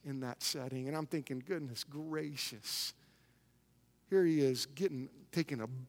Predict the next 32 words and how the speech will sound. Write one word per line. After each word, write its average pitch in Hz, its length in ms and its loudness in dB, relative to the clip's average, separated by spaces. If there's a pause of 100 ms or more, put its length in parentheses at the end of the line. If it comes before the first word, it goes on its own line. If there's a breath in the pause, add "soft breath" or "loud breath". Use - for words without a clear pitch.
beating 208 480 8
because 160 320 2
of 147 80 -6
his 139 120 -2
faith. 180 340 2
And 160 100 -4
he's 143 100 -4
like, 143 220 -4
"What 175 160 -6
a 127 60 -4
joy." 123 500 -10 (1300 soft breath)
How 139 160 -2
God 131 420 0
moved. 139 480 0
And, 143 120 -2
and 156 140 -2
I, 143 180 -4 (840 soft breath)
Satan 185 460 8
will 156 100 6
sometimes 160 560 2
silence 165 640 2
us 139 160 -6
with 135 120 -8
persecution. 160 640 -4
You 160 80 0
know, 165 40 2
Satan 175 340 2
also 160 500 2
will 143 200 0
come 165 360 -6
at 139 120 -2
us 135 340 0